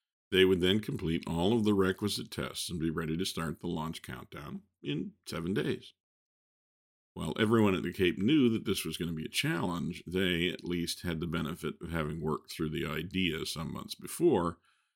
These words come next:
when it had first been suggested as a contingency and nasa management had agreed to allowing the Cape to do a kind of a full study of the problem. For the flight control team in Houston and around the world at remote monitoring stations,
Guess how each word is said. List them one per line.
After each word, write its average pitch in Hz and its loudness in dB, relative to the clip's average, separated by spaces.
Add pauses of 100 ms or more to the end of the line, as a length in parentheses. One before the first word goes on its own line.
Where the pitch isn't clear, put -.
(160)
when 143 4
it 127 8
had 107 4
first - 4
been 82 0
suggested 87 2
as 82 -2
a 76 -4
contingency 80 -4
and 85 0
nasa 80 -4
management 78 -4
had 76 -6
agreed 78 -6 (500)
to 151 2
allowing 90 6
the 78 0
Cape 78 6
to - -8
do 73 -2
a - -10
kind 73 -6
of 78 -6
a 78 -8
full - -8
study 87 2
of 80 -4
the 73 -8
problem. - -14 (1000)
For 87 -4
the 78 0
flight 98 4
control 85 0
team 76 -2
in - -4
Houston 123 0 (160)
and 80 -4
around 76 -2
the 76 0
world 82 4 (220)
at - -8
remote 76 -6
monitoring 85 0
stations, 78 -8